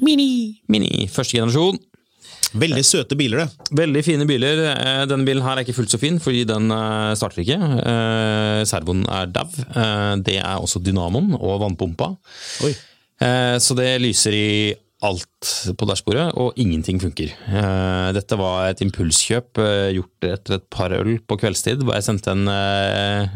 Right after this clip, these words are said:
Speaker 2: sendte en me-, melding, og de aksepterte, og plutselig så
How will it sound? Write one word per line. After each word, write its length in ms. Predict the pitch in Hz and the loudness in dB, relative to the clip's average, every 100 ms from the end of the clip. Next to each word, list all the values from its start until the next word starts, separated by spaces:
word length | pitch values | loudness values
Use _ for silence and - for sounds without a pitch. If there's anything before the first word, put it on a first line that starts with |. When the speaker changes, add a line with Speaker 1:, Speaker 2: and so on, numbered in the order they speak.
| 98 | -2
Speaker 2:
sendte 420 | 95 104 101 - 92 | -2 -2 -4 -4 -2
en 120 | 95 | 0
me-, 320 | 95 110 113 | 0 0 -2
melding, 640 | - 110 117 117 113 160 160 | -2 -2 0 0 0 0 0
og 140 | - | 0
de 100 | 113 | 0
aksepterte, 560 | 113 - 110 110 82 - | 0 0 -2 -2 -4 -4
og 140 | 131 | -4
plutselig 300 | 120 117 - 92 | -2 -2 0 0
så 320 | 110 104 | 0 -2